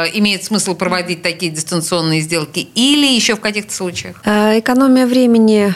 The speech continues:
Speaker 2: возможна, но здесь, наверное, вы знаете, выплывает еще такой некий психологизм ситуации. И закон теперь это позволяет. Мы с вами все понимаем, что, например, когда разводятся супруги,
Speaker 1: Так.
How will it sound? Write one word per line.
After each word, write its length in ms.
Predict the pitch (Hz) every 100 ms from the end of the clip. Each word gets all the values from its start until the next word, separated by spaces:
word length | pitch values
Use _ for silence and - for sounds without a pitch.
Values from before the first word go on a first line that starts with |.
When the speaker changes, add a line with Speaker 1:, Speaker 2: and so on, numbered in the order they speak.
| -
Speaker 2:
возможна, 840 | 226 214 208 196 156 165 254 349 339 - -
но 180 | 214 226
здесь, 260 | 220 339
наверное, 400 | 262 240 247 262
вы 80 | 214
знаете, 380 | 202 247 269 214
выплывает 540 | 190 196 202 226 254 208
еще 180 | -
такой 280 | 214 202 202
некий 340 | 196 214 208 190 -
психологизм 680 | - - 208 208 190 165 156
ситуации. 840 | - - 160 147 - 151 143 147 - - - - - - - - -
И 80 | 185
закон 320 | 190 190 240
теперь 240 | - 202 190
это 120 | 196
позволяет. 640 | 196 185 190 180 156 147
Мы 140 | 196
с 140 | 262 -
вами 220 | 208 208
все 200 | - 196
понимаем, 520 | - 190 185 160 147
что, 480 | 139 - 165 160 156 139 - - _ - -
например, 400 | 180 175 185 185
когда 220 | - 170
разводятся 480 | 170 170 175 160 -
супруги, 580 | - 185 254 302 185 143 - _ _ _ -
Speaker 1:
Так. 300 | 175 139